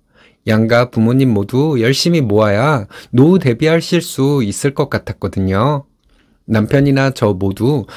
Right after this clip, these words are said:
대학 때까지 학비에 생활비까지 지원받아서 그것만으로도 충분히 감사했고요. 그런데 신우이가 결혼하기 전부터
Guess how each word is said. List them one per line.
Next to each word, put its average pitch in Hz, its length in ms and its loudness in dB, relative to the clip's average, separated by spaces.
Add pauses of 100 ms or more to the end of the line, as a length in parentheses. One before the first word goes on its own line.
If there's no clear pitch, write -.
(160)
대학 123 280 0
때까지 139 580 0
학비에 139 600 -2
생활비까지 165 680 -2
지원받아서 123 920 0 (260)
그것만으로도 180 920 2
충분히 196 400 0
감사했고요. 113 920 -2 (460)
그런데 104 460 0
신우이가 127 640 0
결혼하기 156 500 0
전부터 117 680 -2